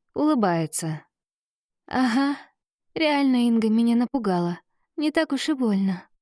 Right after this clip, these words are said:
"Это потому что работал профессионал". Тихо смеюсь я. "Чего застыл-то, профессионал?" Моментально язвит она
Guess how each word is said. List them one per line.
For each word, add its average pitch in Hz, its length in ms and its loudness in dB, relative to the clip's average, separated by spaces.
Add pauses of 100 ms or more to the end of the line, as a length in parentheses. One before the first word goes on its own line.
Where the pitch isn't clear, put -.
(640)
"Это 185 280 0
потому 196 340 0
что 202 160 -4
работал 202 440 -2
профессионал". 180 840 -2 (460)
Тихо 247 280 -2
смеюсь 180 440 -2
я. 156 300 -4 (640)
"Чего 330 220 2
застыл-то, 320 640 0
профессионал?" 226 880 -2 (480)
Моментально 196 680 2
язвит 170 300 0
она 175 360 0